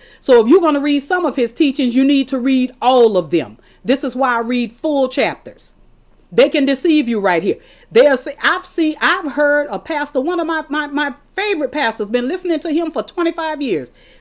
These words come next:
read this and then contradict what Paul said. He read this. I don't think he realized it was there. He got to verse eleven and he said, "I am not saying this because I am in need, for I have learned to be content, whatever the circumstance." He talking about, uh-uh.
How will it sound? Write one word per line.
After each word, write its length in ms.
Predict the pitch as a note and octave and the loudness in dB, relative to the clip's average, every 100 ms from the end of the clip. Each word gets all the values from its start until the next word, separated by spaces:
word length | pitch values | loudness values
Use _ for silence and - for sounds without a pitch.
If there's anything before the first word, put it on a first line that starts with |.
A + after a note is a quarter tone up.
| - | -6
read 500 | G#3 G#4 A4+ F#4 A3+ | 4 6 8 6 4
this 280 | C#4 B3+ - | 2 2 0
and 180 | B3 A#3 | -2 0
then 220 | C#4+ B3+ | 0 0
contradict 560 | - D#4+ D#4 B3 E4+ | -4 -4 -4 -2 -2
what 160 | A3+ G#3+ | -2 -2
Paul 260 | C4 A3 G#3+ | -2 -2 -2
said. 360 | F#3+ C3+ - _ _ _ _ | -4 -4 -8 _ _ _ _
He 220 | - F#4 F4+ | 4 6 6
read 440 | D#4+ G4 F#4+ B3 | 4 0 -2 0
this. 280 | G3+ - - A#3 | 0 0 -2 0
I 100 | G4 | 2
don't 220 | D#4+ - | 0 0
think 160 | C#4+ | 0
he 100 | D4 | 2
realized 540 | C4 C#4 C4+ B3 A#3+ A3 | 2 2 0 0 -2 -2
it 80 | G#3 | -2
was 160 | G3 | -4
there. 260 | F4 G#3+ A2 _ _ _ _ | -2 -4 -6 _ _ _ _
He 180 | E4 B3 | 0 2
got 240 | C4 C#4+ | 2 2
to 80 | F4 | -2
verse 260 | C#4 E4 E4+ | 0 0 2
eleven 460 | F#4+ F3+ D3 E3+ - _ _ _ | 0 0 -2 -8 -14 _ _ _
and 160 | G#3 G#3+ | -2 0
he 100 | D4 | 0
said, 240 | D4 A#3+ | 2 2
"I 160 | A3 C#4 | 2 0
am 160 | A#3+ A#3+ | -2 -2
not 220 | D4 - | -4 -6
saying 380 | D4+ D4+ C#4 A3 | -4 -2 0 0
this 180 | A#3 | 0
because 320 | G#3 G#3 A3+ G3+ | -2 -4 -2 -2
I 160 | A3 | -2
am 180 | G3 F3+ | -2 -2
in 140 | D#3+ | 0
need, 400 | B3 E4 F3+ E3+ _ _ - | 2 2 2 -6 _ _ -4
for 100 | F3 | 0
I 220 | A#3 C#4+ | 0 0
have 180 | A#3 G3+ | -2 0
learned 320 | C4 C4 B3 | 0 0 -2
to 80 | G#3+ | -4
be 160 | A#3+ | -2
content, 500 | A#3 F#3+ F4 E4 A3+ _ _ _ - | -2 -2 2 0 -2 _ _ _ -2
whatever 360 | A3 B3 A#3+ | 2 2 2
the 100 | G#3+ | -2
circumstance." 560 | - F4 C4+ G#3+ A3+ A3 | -4 -4 -4 -4 -4 0
He 140 | D#4+ | 0
talking 180 | E4 C4 | 2 -2
about, 140 | A#3+ | 0
uh-uh. 340 | C#4 E4 D4+ | -2 0 0